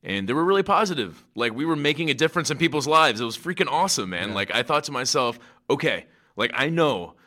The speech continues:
Speaker 1: that I wanna add as much value as I can to people's lives. I wanna change people's perspectives in a positive way as much as I can." Like, I had always been passionate about that.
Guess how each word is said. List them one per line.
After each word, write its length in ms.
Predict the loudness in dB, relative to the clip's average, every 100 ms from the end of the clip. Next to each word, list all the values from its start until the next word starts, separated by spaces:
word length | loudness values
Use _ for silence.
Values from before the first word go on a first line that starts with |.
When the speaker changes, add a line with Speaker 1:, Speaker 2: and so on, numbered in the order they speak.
| _
Speaker 1:
that 120 | 0
I 40 | 2
wanna 200 | 2 2
add 140 | 0
as 140 | -2 -4
much 280 | -4 -4
value 380 | -2 -2 0 -2
as 120 | -4
I 100 | -6
can 240 | -6 -6 -8
to 80 | -8
people's 320 | -10 -10 -6
lives. 180 | -6 -4
I 60 | -4
wanna 180 | -2 -4
change 320 | -6 -6 -8
people's 260 | -10 -10
perspectives 720 | -8 -8 -6 -6 -6 -10 -10 -14 _ -10
in 80 | -8
a 60 |
positive 480 | -4 -4 -4 -6 -6
way 340 | -4 -4 -6 -10 _ -14
as 120 | -8
much 220 | -8 -6
as 60 | -8
I 80 |
can." 160 | -6 -6
Like, 120 | -6
I 80 | -4
had 100 | -4
always 320 | -2 -2 -2 -4
been 140 | -8
passionate 440 | -6 -8 -8 -12
about 280 | -14 -16 -14
that. 200 | -16 -16